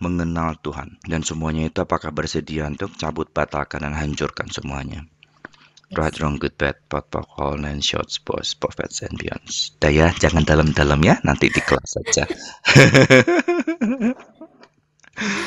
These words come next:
Speaker 2: Aduh, panas dingin, Dok, rasanya.
Speaker 1: Ya, mual. <clears throat> So,
Speaker 2: Ya.
Speaker 1: so what is the questions? Karena, karena entitas yang kita maksudkan di dalam kelas entity and relationships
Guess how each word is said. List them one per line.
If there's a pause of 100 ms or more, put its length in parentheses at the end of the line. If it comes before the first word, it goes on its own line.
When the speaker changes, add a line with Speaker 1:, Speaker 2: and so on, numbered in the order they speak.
(440)
Speaker 2:
Aduh, (260)
panas
dingin,
Dok,
rasanya. (160)
Speaker 1:
Ya,
mual. (380)
<clears throat> (100)
So,
Speaker 2:
Ya. (480)
Speaker 1:
so
what
is
the
questions? (320)
Karena, (240)
karena
entitas
yang
kita
maksudkan
di
dalam
kelas
entity
and
relationships